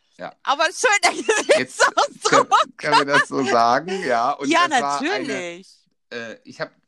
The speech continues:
Speaker 1: bin im Guten mit der Firma auseinandergegangen und es war eine tolle Zeit. Und
Speaker 2: Weißt
Speaker 1: ich
Speaker 2: du,
Speaker 1: muss
Speaker 2: worauf
Speaker 1: sagen,
Speaker 2: ich hinaus will, Mirko?
Speaker 1: Nein.
Speaker 2: Zweitausendsechs haben wir beide uns kennengelernt, weil ich habe zweitausendsechs meinen Meister beendigt im,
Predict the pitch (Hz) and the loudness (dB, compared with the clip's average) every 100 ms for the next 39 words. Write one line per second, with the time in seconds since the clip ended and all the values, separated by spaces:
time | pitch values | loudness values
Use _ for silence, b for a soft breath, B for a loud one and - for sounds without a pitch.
0 | - _ _ _ - - 135 139 143 214 | -20 _ _ _ -20 -12 -6 -6 -6 -12
1 | 180 170 151 143 156 135 123 - 120 113 | -10 -12 -8 -10 -6 -4 -4 -4 -8 -6
2 | 117 110 101 101 98 95 98 90 - 90 | -6 -8 -6 -6 -6 -8 -8 -8 -8 -10
3 | 92 - 82 78 - 104 101 233 285 - | -10 -4 -4 -4 -10 -6 -2 -2 -2 -8
4 | - 233 202 - - 269 262 294 330 - | -6 0 0 0 -4 0 2 2 -2 -10
5 | 214 196 190 185 185 175 - 170 170 107 | -10 -8 -8 -10 -12 -12 -14 -16 -6 0
6 | 104 85 73 - _ _ _ _ - - | 0 0 -6 -14 _ _ _ _ -12 0
7 | 262 262 262 233 277 285 262 254 247 330 | 0 0 -4 -2 -2 0 0 0 2 4
8 | 247 269 254 233 - - 285 226 170 170 | 4 2 0 -2 -4 -6 -6 -4 -6 -2
9 | 190 - 294 - 269 254 - 247 247 240 | -4 -2 -6 0 -2 -2 -4 -4 -4 -10
10 | 214 202 254 - 214 190 196 311 381 - | -14 -14 -14 -12 -14 -10 -6 -6 -8 -12
11 | 185 165 185 - 170 170 220 _ - 190 | -12 -12 -14 -12 -12 -14 -20 _ -16 -16
12 | 180 180 | -16 -20